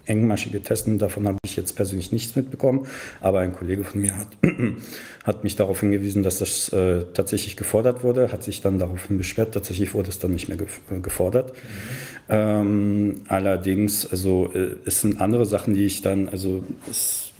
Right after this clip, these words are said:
ich habe mich dann irgendwann mal gewundert, also w-,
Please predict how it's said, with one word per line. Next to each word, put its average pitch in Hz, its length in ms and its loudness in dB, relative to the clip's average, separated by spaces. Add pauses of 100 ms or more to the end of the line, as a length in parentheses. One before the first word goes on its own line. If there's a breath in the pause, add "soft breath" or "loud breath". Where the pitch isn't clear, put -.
(160)
ich - 280 -8
habe - 120 -6
mich - 120 -8
dann 104 180 0
irgendwann 104 260 2
mal 101 80 2
gewundert, 98 400 0
also 98 340 -2 (1500 loud breath)
w-, 104 140 -4